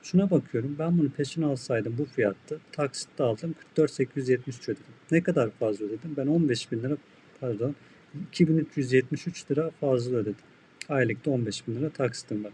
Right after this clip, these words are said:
İki bin üç yüz yetmiş üç lira fazla ödedim. Peki ben ne kadarlık bir maliyete katlanmış oldum? Yüzde beş nokta yirmi dokuzluk bir fazladan maliyete katlanıyorum.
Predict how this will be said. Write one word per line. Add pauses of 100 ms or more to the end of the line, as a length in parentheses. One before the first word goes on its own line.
İki
bin
üç
yüz
yetmiş (100)
üç
lira
fazla
ödedim. (520)
Peki
ben
ne
kadarlık
bir
maliyete
katlanmış
oldum? (400)
Yüzde
beş
nokta
yirmi
dokuzluk
bir (260)
fazladan
maliyete
katlanıyorum.